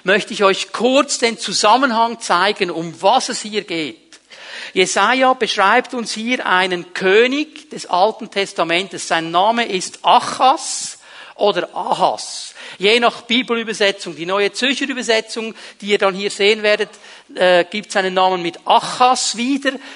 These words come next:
Viele anderen deutsche Übersetzungen sagen Ahas, das ist derselbe Mann. Man weiß oft nicht genau, wie man diese hebräischen Namen wirklich ausgesprochen hat. Darum gibt es auch in den Übersetzungen einen kleinen Unterschied,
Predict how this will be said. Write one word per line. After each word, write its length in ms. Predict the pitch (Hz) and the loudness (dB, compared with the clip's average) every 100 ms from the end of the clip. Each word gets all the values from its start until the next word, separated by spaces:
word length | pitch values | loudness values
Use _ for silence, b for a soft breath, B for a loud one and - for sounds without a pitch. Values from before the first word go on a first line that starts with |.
| B | B
Viele 420 | - 247 214 - | -6 0 2 4
anderen 540 | 185 247 294 269 254 | 4 4 2 -4 -2
deutsche 340 | 220 226 226 208 | 0 0 -2 -6
Übersetzungen 500 | 202 202 190 180 175 | -2 -4 -4 -10 -4
sagen 320 | 175 160 160 | -4 -4 -2
Ahas, 460 | 175 233 247 277 - | 4 6 6 0 -2
das 160 | 202 | -8
ist 180 | 185 - | -10 -4
derselbe 580 | 196 175 196 226 247 220 | -2 0 0 0 2 0
Mann. 440 | 196 202 185 127 98 B B B B | 2 2 2 -4 -16 B B B B
Man 320 | 175 185 180 | 0 0 0
weiß 460 | 196 202 269 - - | 0 2 0 -2 2
oft 360 | 220 226 - | 2 2 -6
nicht 460 | 202 220 247 - - | -10 -8 -8 -12 -14
genau, 440 | 269 208 202 208 185 | -6 0 2 0 -4
wie 140 | 233 | -6
man 220 | 214 202 | -4 -6
diese 220 | 202 190 | -8 -8
hebräischen 540 | 175 170 170 180 - 165 | -8 -2 -2 -2 -8 -8
Namen 380 | 165 170 156 127 123 | -6 -8 -10 -10 -4
wirklich 480 | 208 233 226 175 | -2 -2 -6 -4
ausgesprochen 800 | 151 170 - 185 - 160 - 151 | -2 -2 -4 -14 -8 -10 -8 -12
hat. 140 | 123 - B B B | -10 -12 B B B
Darum 200 | 180 180 | -2 -2
gibt 180 | 185 | -10
es 100 | 165 | -6
auch 100 | 180 | -6
in 80 | 170 | -4
den 100 | 175 | -4
Übersetzungen 640 | 165 160 180 185 - 190 175 | -4 -2 -4 -4 -8 -8 -6
einen 300 | 147 151 147 | -6 -6 -6
kleinen 380 | 170 156 151 | -2 0 0
Unterschied, 520 | 185 262 262 - 240 | 0 -2 -4 -8 -8